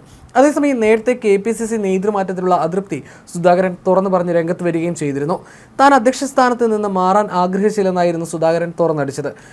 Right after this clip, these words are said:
ഹൈക്കമാൻഡ് നേതൃത്വത്തിലുള്ള നേതാക്കൾക്കെതിരെയായിരുന്നു അദ്ദേഹം തുറന്നടിച്ച് രംഗത്ത് വന്നത്. തന്നെ മാറ്റിയ നേതൃത്വം പ്രതിപക്ഷ നേതാവിനെ മാറ്റാത്തത് എന്തുകൊണ്ടാണെന്നും അദ്ദേഹം ചോദിച്ചിരുന്നു. അധ്യക്ഷ സ്ഥാനത്ത് നിന്ന് മാറണമെന്ന്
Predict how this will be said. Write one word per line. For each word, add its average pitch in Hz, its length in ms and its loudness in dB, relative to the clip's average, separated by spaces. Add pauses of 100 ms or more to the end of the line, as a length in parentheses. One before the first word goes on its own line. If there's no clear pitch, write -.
(180)
ഹൈക്കമാൻഡ് 269 500 4
നേതൃത്വത്തിലുള്ള 226 600 4
നേതാക്കൾക്കെതിരെയായിരുന്നു 185 1040 0
അദ്ദേഹം 170 340 -4
തുറന്നടിച്ച് 165 380 -2
രംഗത്ത് 156 280 -2
വന്നത്. 127 440 -4
തന്നെ 196 160 0
മാറ്റിയ 202 260 0
നേതൃത്വം 180 520 -4 (360)
പ്രതിപക്ഷ 247 400 2
നേതാവിനെ 214 380 2
മാറ്റാത്തത് 190 540 0
എന്തുകൊണ്ടാണെന്നും 185 760 0
അദ്ദേഹം 165 300 -4
ചോദിച്ചിരുന്നു. 156 520 -6 (440)
അധ്യക്ഷ 285 340 2
സ്ഥാനത്ത് 269 440 2
നിന്ന് 240 140 0
മാറണമെന്ന് 202 640 2